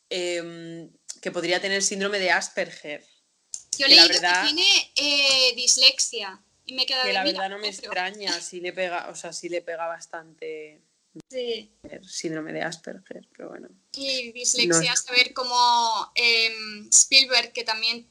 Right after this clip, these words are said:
Speaker 2: se ve que tiene dislexia, es como <laughs> los grandes genios.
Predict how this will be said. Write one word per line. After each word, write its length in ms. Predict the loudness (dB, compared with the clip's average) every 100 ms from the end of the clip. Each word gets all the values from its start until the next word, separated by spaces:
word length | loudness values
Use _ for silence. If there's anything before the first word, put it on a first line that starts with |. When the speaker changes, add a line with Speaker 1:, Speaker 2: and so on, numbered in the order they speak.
| _ -8
Speaker 2:
se 220 | -6 0
ve 120 | -2
que 100 | -2
tiene 240 | -4 -2 -2
dislexia, 800 | -2 -2 0 0 -2 -2 -8 -10 -8
es 120 | -6
como 420 | -6 -6 -6 -6
<laughs> 40 |
los 160 | -10 -8
grandes 460 | -4 -4 -2 -4 -4
genios. 460 | -14 -12 -12 -12